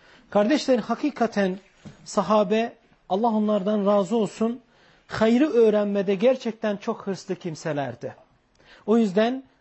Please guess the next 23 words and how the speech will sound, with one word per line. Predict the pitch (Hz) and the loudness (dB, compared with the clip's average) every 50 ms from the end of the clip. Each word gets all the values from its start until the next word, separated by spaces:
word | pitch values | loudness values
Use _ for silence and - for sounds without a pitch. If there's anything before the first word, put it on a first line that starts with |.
| _ - | _ -4
Allah | 202 196 208 269 277 240 233 | -2 2 2 2 2 0 -2
Resulü | 226 - - 226 226 214 233 | -4 -6 -6 -6 -4 -4 -4
aleyhissalatu | 220 214 208 214 208 196 - - 214 208 220 240 240 226 - - 208 208 | -4 -2 -2 -4 -4 -6 -8 -8 -6 -4 -4 -4 -4 -4 -6 -6 -6 -6
vesselam'dan | 202 202 - - 202 202 202 196 196 190 208 220 220 208 | -6 -6 -6 -6 -4 -2 -2 -4 -2 -2 -2 -2 -2 -2
hayrı | 180 - - 208 202 208 214 254 | -6 -6 -4 -2 0 0 -2 -2
öğrenmeye | 233 - 202 196 190 190 190 196 196 208 233 247 202 | -4 -4 -4 -2 -2 -2 -4 -4 -2 -2 -2 -2 -2
de | 208 190 | -2 -4
çok | - - 196 180 - 185 | -6 -8 -12 -10 -8 -10
hırslılardı | 175 - - - 180 180 180 180 175 175 220 269 | -10 -8 -8 -8 -2 0 0 0 0 0 -2 -4
ki | - - 269 262 269 262 - - _ - _ _ - | -2 0 0 2 0 0 -6 -14 _ -20 _ _ -2
o | 220 214 | -2 -2
hayrı | - - 202 190 185 190 196 | 0 2 0 2 2 0 0
öğrenmek | 190 196 190 190 202 196 202 226 240 220 - | 0 0 0 2 2 0 0 0 -2 -2 -4
için | - - 208 190 185 175 | -8 -8 -6 -4 -2 0
de | 196 220 233 240 233 - _ _ _ _ | 0 0 0 -2 -6 -14 _ _ _ _
sürekli | - - 285 254 214 208 - 220 202 | -6 -2 0 0 0 0 -2 -4 -4
Allah | 180 202 202 226 214 185 202 | -2 0 0 0 0 0 -2
Resulü | 196 - - - 196 196 202 | -6 -6 -6 -6 -4 -2 -2
aleyhissalatu | 190 185 185 185 175 - - 196 202 202 196 196 190 185 | 0 0 -2 -2 -4 -4 -4 -2 -2 -2 -2 -4 -6 -8
vesselam'ın | 180 - - 190 180 180 180 190 202 202 202 - | -6 -6 -6 -4 -2 -2 -2 -2 -2 -4 -4 -8
etrafında | 170 165 - 185 185 175 - - 175 170 170 165 | -12 -10 -6 -4 -4 -4 -4 -4 -6 -4 -4 -4
pervane | - 170 160 156 147 156 151 147 147 | -4 -4 -4 -2 -2 -2 -2 -2 -2
olurlardı. | 143 135 135 131 135 135 131 127 127 123 - 139 135 | -2 -2 -4 -4 -4 -4 -4 -6 -6 -6 -8 -8 -8